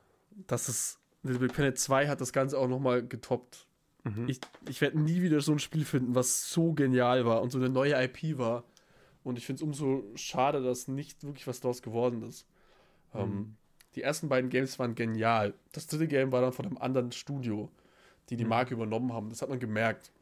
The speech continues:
Speaker 1: Und Little Big Planet zwei war ein Game, du konntest im Level Creator andere Games machen, quasi. Das war super komplex. Ähm, das ist mittlerweile leider echt schade, weil der Online,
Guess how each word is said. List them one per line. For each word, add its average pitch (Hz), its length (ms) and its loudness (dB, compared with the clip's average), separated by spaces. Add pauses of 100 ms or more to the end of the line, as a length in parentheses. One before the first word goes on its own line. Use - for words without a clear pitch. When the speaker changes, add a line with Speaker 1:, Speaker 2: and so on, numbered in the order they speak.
(1000)
Speaker 1:
Und 104 200 -6 (140)
Little 127 180 0
Big 147 140 -2
Planet 135 200 -2
zwei 139 280 2
war 139 80 4
ein 123 80 0
Game, 127 220 2
du 147 60 -4
konntest 135 280 -4
im 127 80 -2
Level 127 240 2
Creator 120 400 0
andere 123 260 -2
Games 120 460 0
machen, 113 440 -6 (100)
quasi. - 360 -16 (1040)
Das - 200 -2
war 127 100 4
super 135 560 0
komplex. 123 680 -4 (680)
Ähm, 107 420 -2 (840)
das 135 240 -4
ist 135 140 -2
mittlerweile 156 340 4
leider 139 280 6
echt 135 140 0
schade, 147 300 4
weil 127 140 4
der 123 160 4
Online, 131 600 2